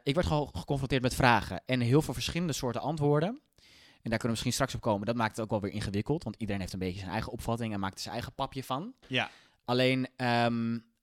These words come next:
Speaker 1: het feit dat er vragen aan mij voorgeschoteld werden die ik nog nooit had gesteld. Ho-, hoezo moet je hierover nadenken?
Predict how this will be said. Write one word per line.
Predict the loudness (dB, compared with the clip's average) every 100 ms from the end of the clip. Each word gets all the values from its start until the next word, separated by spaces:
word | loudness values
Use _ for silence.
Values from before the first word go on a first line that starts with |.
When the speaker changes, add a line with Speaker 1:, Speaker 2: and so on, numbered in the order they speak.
| _ -10
Speaker 1:
het | 2
feit | 4 4
dat | 2
er | 0 -2
vragen | -8 -6 4 4 4
aan | 2
mij | 0
voorgeschoteld | 0 -2 0 0
werden | 0 0 -2
die |
ik | -4
nog | -6 -2
nooit | 2 2 0 -10 _ _
had | -6
gesteld. | -4 0 0 2
Ho-, | 0 0
hoezo | -2 -2 -2
moet | -4
je | -6
hierover | -4 -4 -4
nadenken? | 0 2 2 -2 -6 -8